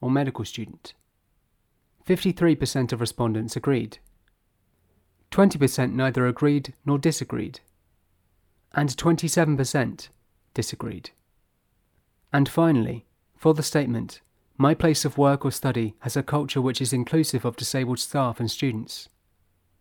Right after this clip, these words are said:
Thirty-six percent of respondents agreed. Thirty-two percent neither agreed nor disagreed. And thirty-two percent of respondents disagreed.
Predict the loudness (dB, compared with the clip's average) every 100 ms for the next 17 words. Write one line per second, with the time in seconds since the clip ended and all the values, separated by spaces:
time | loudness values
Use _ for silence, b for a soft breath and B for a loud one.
0 | _ _ _ _ _ 2 2 2 0 0
1 | -2 -2 -2 0 -4 -2 -2 0 -2 -4
2 | 0 2 2 -4 -16 _ _ _ _ _
3 | _ _ _ _ _ _ 0 0 2 2
4 | 2 2 -2 -2 -6 -18 _ 2 2 4
5 | 2 4 4 2 -2 _ 0 2 0 0
6 | -4 -6 -8 -16 _ _ _ _ _ _
7 | _ _ _ _ _ -2 -2 2 2 2
8 | 0 0 0 0 0 -2 -2 -6 -2 -2
9 | 0 -4 -8 -14 _ _ -4 -4 -2 -2
10 | -2 -6